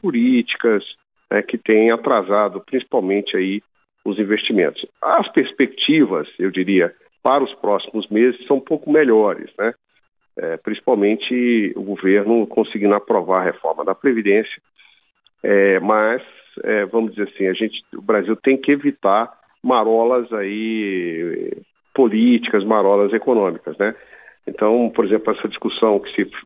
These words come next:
tava falando aí há pouco, né, da questão, da, da questão ambiental, por exemplo, é uma marola desnecessária pro Brasil, né? Porque pode afetar o setor mais dinâmico da economia brasileira, que é o agronegócio.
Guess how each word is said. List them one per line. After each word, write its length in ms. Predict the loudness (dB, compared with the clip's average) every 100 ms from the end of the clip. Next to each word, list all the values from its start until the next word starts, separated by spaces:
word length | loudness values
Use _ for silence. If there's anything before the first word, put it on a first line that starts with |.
| _
tava 220 | -2 -2 -2
falando 480 | 0 2 2 2
aí 260 | 2 2 -2 _ _ -6
há 80 |
pouco, 460 | -6 2 4 4 0
né, 120 | 0
da 140 | 0 -2
questão, 580 | -4 -4 -2 -2 -2
da, 380 | -2 0 0 -4 _ _ _ _ -4
da 140 | -4
questão 280 | -2 0 2
ambiental, 600 | 2 2 2 2 0 0
por 180 | 0 -2
exemplo, 420 | 2 2 0 -4 -12 0
é 100 | 2
uma 160 | 2
marola 480 | 2 0 2 0 -2
desnecessária 840 | -6 -6 -4 -6 -4 0 0 -2
pro 160 | -6 -12
Brasil, 480 | -8 -8 -6 -8 -2
né? 160 | -4 -4
Porque 400 | -10 -8 -4 -4 -4 _ _ -2
pode 220 | 2 2
afetar 500 | 2 -2 0 0 2
o 80 | 0
setor 360 | -2 -2 0 0
mais 260 | 2 0
dinâmico 600 | 2 2 4 2 0 -2
da 80 | -4
economia 400 | -2 -4 0 -2
brasileira, 520 | 0 -4 -2 -6 -6
que 140 | -2 0
é 40 |
o 120 | 2
agronegócio. 720 | 2 0 -2 -4 -6 -8 -8